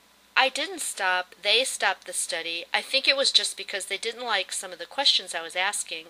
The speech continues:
and were becoming uncomfortable. But I mentioned how much I liked all the ladies that came and got on with them really well." And then we just chit-chatted about some other things. The elder told me of improvements they had recently made on the Kingdom Hall, both inside and out,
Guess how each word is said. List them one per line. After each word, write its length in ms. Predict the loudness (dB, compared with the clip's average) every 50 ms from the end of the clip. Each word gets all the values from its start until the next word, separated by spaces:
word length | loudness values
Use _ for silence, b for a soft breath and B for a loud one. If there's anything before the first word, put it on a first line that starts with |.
| -10 -8
and 140 | -6 -6
were 100 | -4 -6
becoming 400 | -6 -6 -6 -4 -4 -4 -4 -6
uncomfortable. 800 | -10 -10 -12 -4 -2 -2 -2 -2 -6 -10 -8 -8 -8 -10 -10 -12 B B B B B B B B B 2
But 100 | 4 4
I 60 | 6
mentioned 340 | 6 8 8 8 8 8 6
how 100 | 0 -2
much 220 | 0 2 2 0
I 60 | 0
liked 360 | -2 -2 0 0 0 0 -2
all 220 | -2 0 2 2 0
the 80 | 0
ladies 360 | -4 -4 -6 -6 -6 -6 -8 -8
that 180 | -10 -10 -8
came 280 | -4 -2 0 0 0 -2
and 120 | -4 0
got 180 | 2 2 4 4
on 160 | 2 2 0
with 120 | -4 -8
them 180 | -10 -10 -10 -10
really 200 | -10 -10 -10 -10
well." 480 | -6 -4 0 0 2 0 0 -2 -6 -12 B B B B B B B B B B _ -2
And 120 | 2 6
then 200 | 8 8 8 8
we 80 | 6 4
just 320 | 4 4 4 2 2 4
chit-chatted 560 | 6 6 6 6 6 4 4 6 4 2 0 -2
about 260 | 0 0 0 0 0
some 140 | -6 -8 -8 -8
other 220 | -8 -6 -6 -6
things. 540 | -6 -6 -6 -6 -6 -6 -8 -10 -10 -10 -10 -10 -8
The 140 | -4 -2
elder 340 | 0 2 2 2 2 0 0
told 360 | 0 0 0 -2 -2 -4 -6
me 320 | -6 -4 -2 -2 -2 -2 -2 -2
of 280 | -4 -4 -4 -4 -8 -10
improvements 640 | -10 -10 -8 -8 -8 -8 -8 -8 -8 -8 -6 -6 -4
they 120 | -2 -2
had 100 | -4 -2
recently 420 | -4 -6 -6 -6 -6 -8 -12 -14 -10
made 460 | -6 0 2 4 4 4 2 0 -2 -6
on 100 | -8 -8
the 100 | -8 -10
Kingdom 340 | -10 -10 -8 -8 -8 -8 -8
Hall, 360 | -6 -4 -4 -4 -4 -6 B B B B B B -4
both 280 | -4 -4 -4 -4 -6 -6
inside 480 | -6 -4 -4 -4 -4 -2 0 0 0 -2
and 120 | -2 0
out, 320 | 2 2 2 2 0 -2